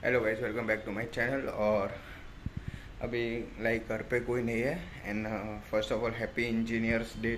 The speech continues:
to all of you। भले आप इंजीनियर हो कि नहीं, मुझे नहीं पता, लेकिन हाँ, मैं तो हूँ। लेकिन हाँ, happy engineers day। और क्या बोलूँ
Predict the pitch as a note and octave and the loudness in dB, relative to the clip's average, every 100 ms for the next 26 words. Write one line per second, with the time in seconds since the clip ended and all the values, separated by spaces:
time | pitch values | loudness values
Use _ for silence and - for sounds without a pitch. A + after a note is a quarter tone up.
0 | - A2 A2+ A2 - - - - - - | -2 -2 0 -2 -6 -14 -10 -8 -8 -10
1 | - - A#2 A#2+ A#2+ - A#2 - C3+ B2+ | -12 4 6 8 6 4 2 2 2 2
2 | C3+ - - - - - A2+ B2 A2 G#2+ | 2 -6 -10 -12 -12 2 6 8 6 2
3 | A#2 A#2 A#2 A2 A2 A2+ G#2+ A2 A2 A2 | 2 2 0 -2 0 0 0 -2 0 0
4 | G#2+ A#2+ A#2+ G#2+ G#2+ A2+ G#2+ G2+ A2+ A#2 | -2 -2 -2 -2 -2 -2 -2 0 0 0
5 | A#2+ - - - - - - - F#2+ A2 | -4 -8 -12 -12 -12 -12 -12 -2 -2 0
6 | G#2 G#2 A2 A2+ A2 A2+ A#2 G#2 A2+ G#2+ | -2 -2 -2 -2 0 0 0 -2 -4 -4
7 | A#2 - A2 F#2+ F#2 F#2 - - - - | -4 -4 -4 -2 -4 -6 -12 -14 -14 -14
8 | - - - - - - - - - - | -14 -12 -12 -12 -14 -12 -12 -12 -12 -12
9 | - - - - - - G#2 A2 C#3 C#4 | -14 -14 -14 -14 -14 -4 0 0 -2 -6